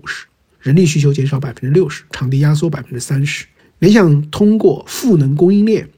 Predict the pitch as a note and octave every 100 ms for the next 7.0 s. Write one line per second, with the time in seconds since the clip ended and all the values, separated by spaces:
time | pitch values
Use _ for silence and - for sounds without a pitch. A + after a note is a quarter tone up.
0 | _ - C3 C#3+ A3+ E3+ C#3+ D#3+ F#3 D#3+
1 | E3 C#3 - _ _ _ _ C3+ A#2+ D3+
2 | F#3 G3 E3+ C3 B2+ A#2 C#3 D3+ B2+ C3
3 | C3+ C#3 - _ - C3 A#2+ D3+ B2+ B2+
4 | C3 B2+ - E3 D#3 - _ _ _ G#3+
5 | G3 D3+ A#2 C3+ D3+ _ G#3 D#3 C#3+ C#3
6 | C3+ - F#3+ C#3+ A#2+ C#3 A2+ - - D3+